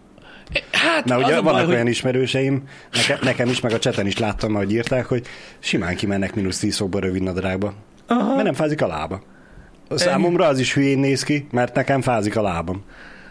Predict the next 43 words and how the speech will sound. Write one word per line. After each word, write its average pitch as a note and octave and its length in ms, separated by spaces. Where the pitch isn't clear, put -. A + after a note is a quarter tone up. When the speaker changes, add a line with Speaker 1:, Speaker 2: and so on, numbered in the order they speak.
Speaker 1:
Mhm. F3 360
Speaker 2:
És B2+ 160
ezért A#2+ 420
nem B2 180
értem A#2+ 300
a, A#2+ 240
a A2+ 300
bokavillantó G#2+ 680
se, C#3+ 240
mert C3 200
nekem C3+ 260
fázik B2+ 320
a C3+ 40
lábam. G2 280
Speaker 1:
Jó, F3+ 60
Speaker 2:
Ezért F#3+ 160
Speaker 1:
de F#3+ 80
Speaker 2:
nem - 20
Speaker 1:
mi F#3+ 60
Speaker 2:
értem, - 0
Speaker 1:
már, F3+ 80
de D3 60
Speaker 2:
hogy D3 80
Speaker 1:
mi F3 60
Speaker 2:
kint F3+ 120
van - 100
Speaker 1:
már C#3+ 80
Speaker 2:
a C#3 40
térded, C#3 280
mert C#3+ 140
nekem C#3+ 200
fázik C3 340
a C3+ 40
lábam, G#2+ 360
bazd. G2+ 160
Speaker 1:
Bazsi, D#3 440
már E3+ 260
id-, G3 100
Speaker 2:
Igen. D3+ 120
Speaker 1:
már E3 160
időjárásra B2+ 880
megfelelően A#2 520
öltözködünk. A2 680